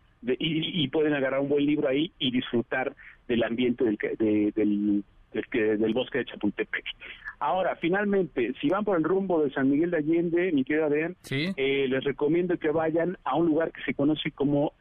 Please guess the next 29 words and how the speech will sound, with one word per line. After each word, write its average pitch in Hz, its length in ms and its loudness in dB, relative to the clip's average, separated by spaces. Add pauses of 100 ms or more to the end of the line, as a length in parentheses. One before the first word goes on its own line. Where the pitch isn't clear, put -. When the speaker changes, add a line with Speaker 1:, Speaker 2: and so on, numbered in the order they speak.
(220)
Speaker 1:
la 127 220 2
Capilla 151 480 0
Sixtina 151 380 0
de 151 80 2
México. 151 280 -2
No 165 140 4
me 170 80 2
gustan 165 300 0
mucho 165 220 0
las 139 120 0
comparaciones, 156 680 0 (340)
más 151 220 0
bien 165 220 2
es 156 120 -2
el 135 140 -2
templo 160 320 0
de 135 60 4
Atotonilco, 143 600 0
de 139 140 4
donde 127 500 0
la 123 160 0
cuenta 151 320 -2
la 139 80 2
historia, 143 480 0
Miguel 139 280 2
Hidalgo 143 340 0
toma 143 260 0
el 127 80 2
estandarte 123 800 -2